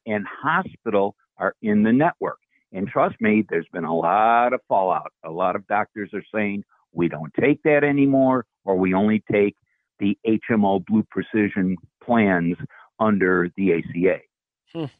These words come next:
Speaker 2: Absolutely. So
Speaker 1: Very
Speaker 2: again, I'm chatting
Speaker 1: important.
Speaker 2: with Tom Mirabali, the health insurance guru, health plan chicago dot com,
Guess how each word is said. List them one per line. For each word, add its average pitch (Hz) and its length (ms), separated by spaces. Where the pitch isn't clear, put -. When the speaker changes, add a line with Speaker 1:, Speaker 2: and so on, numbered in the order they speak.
Speaker 2:
Absolutely. 123 640
So - 160
Speaker 1:
Very 123 140
Speaker 2:
again, 123 120
I'm 151 60
chatting 147 220
Speaker 1:
important. 120 160
Speaker 2:
with 120 320
Tom 147 320
Mirabali, 120 640
the 113 80
health 123 320
insurance 117 500
guru, 127 580
health 120 260
plan 113 260
chicago 127 440
dot 120 240
com, 123 380